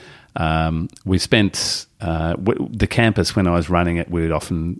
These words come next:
ev-, every program we would have a father and son night where the fathers would come down, stay with us, and we'd go through a sort of bit of a program, sort of transition to manhood thing. And what I told them,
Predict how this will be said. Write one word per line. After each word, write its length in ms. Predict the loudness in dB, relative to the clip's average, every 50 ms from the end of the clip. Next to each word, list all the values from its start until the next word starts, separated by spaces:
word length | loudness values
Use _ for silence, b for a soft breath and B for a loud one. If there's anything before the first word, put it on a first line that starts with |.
| -12 -8 -2 0
ev-, 180 | 0 2 2 2
every 220 | 0 2 2 0
program 500 | 0 2 2 2 2 2 2 2 2 0
we 60 | 0 0
would 160 | -2 -2 -4
have 160 | -4 -4 -4
a 60 | -4
father 340 | -2 0 2 2 2 0 -2
and 100 | -4 -2
son 220 | 0 2 2 2
night 160 | 2 0 -2 -4
where 120 | -4 -4
the 60 | -4 -2
fathers 380 | 0 2 2 2 0 -2 -6 -6
would 100 | -4 -2
come 180 | 0 0 0
down, 200 | 0 0 0 -2
stay 260 | 0 0 2 2 2
with 180 | 2 0 0 -2
us, 140 | -2 -2 0
and 80 | 0
we'd 80 | 0 0
go 160 | 0 -2 -4
through 140 | -2 -4 -4
a 40 | -2
sort 180 | -2 0 0
of 200 | 0 0 -2 -2
bit 100 | -2 -2
of 60 | -2 -4
a 40 |
program, 380 | -2 0 2 2 2 2 0 0
sort 160 | 0 0 -2 -2
of 60 | -2
transition 480 | 0 0 2 2 2 0 0 0 0
to 60 | 0 2
manhood 400 | 2 2 2 2 0 -2 -2 -2
thing. 260 | -2 -2 -2 -2 -4 B B B B B B B B B B B B B B B B B
And 100 | B 4
what 120 | 4 6 6
I 80 | 4
told 340 | 2 2 2 4 2 4 4
them, 340 | 2 2 2 2 2 0